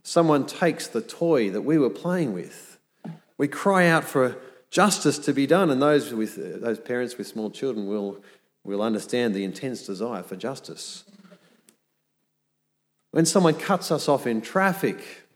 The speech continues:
when our boss blames us for something we didn't do and then turns against us,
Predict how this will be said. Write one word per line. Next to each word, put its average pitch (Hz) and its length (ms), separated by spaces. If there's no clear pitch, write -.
when 147 120
our 156 120
boss 196 400
blames 185 540
us 165 120
for 156 100
something 156 380
we 170 140
didn't 147 300
do 147 360
and 127 180
then 127 160
turns 151 440
against 135 520
us, 120 440